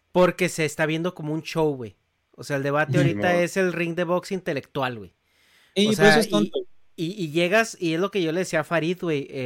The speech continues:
Speaker 1: eh, cuando platicamos con él, que la esencia del debate no tiene que ser, "Es que estás mal, pendejo". O sea, no es ver quién está más pendejo, güey. O sea, la esencia del debate es,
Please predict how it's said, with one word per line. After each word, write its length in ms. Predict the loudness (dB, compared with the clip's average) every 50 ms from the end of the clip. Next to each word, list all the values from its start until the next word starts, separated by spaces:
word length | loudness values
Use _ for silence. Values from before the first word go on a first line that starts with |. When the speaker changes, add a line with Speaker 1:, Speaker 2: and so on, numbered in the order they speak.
| -6 -6 -6 -8 -8 -6 -6 -6 -6
Speaker 1:
eh, 40 | -6
cuando 300 | -8 -8 -8 -6 -8 -8
platicamos 440 | -8 -10 -12 -10 -8 -8 -6 -6 -6
con 160 | -6 -4 -4
él, 140 | -2 -4 -4 -6 _ _ _ -20 -20 -20 -20 _ _
que 120 | 0 0
la 80 | 2 2
esencia 360 | 0 -2 -4 -4 -2 -2 -2
del 80 | -2 0
debate 400 | 0 0 0 0 -2 -2 -4 -4
no 160 | -2 -4 -4
tiene 220 | -4 -4 -4 -4 -4
que 80 | -6 -6
ser, 120 | -4 -4 -6
"Es 80 | -4
que 80 | -6 -8
estás 280 | -4 -2 -2 -2 -2 0
mal, 280 | 0 2 2 2 2
pendejo". 540 | 2 2 2 4 4 2 2 4 2 2 2
O 100 | 2 0
sea, 280 | 2 4 4 4 2 0 -8 -18 -18 -12 -4
no 140 | 0 0 0
es 100 | 2 2
ver 180 | 2 0 0 0
quién 160 | -2 -2 -2
está 200 | -2 -2 -2 0
más 160 | 0 0 -4
pendejo, 480 | -4 _ -2 -2 -2 -2 -4 -4 -6 -6
güey. 180 | -8 -8 -10 -10
O 80 | -12 -6
sea, 200 | 0 2 2 2
la 100 | 2 0
esencia 340 | -2 -2 -4 -6 -4 -4 -4 -2
del 60 | 0
debate 360 | 0 0 0 0 0 -2 -2
es, 160 | -2 -2 -8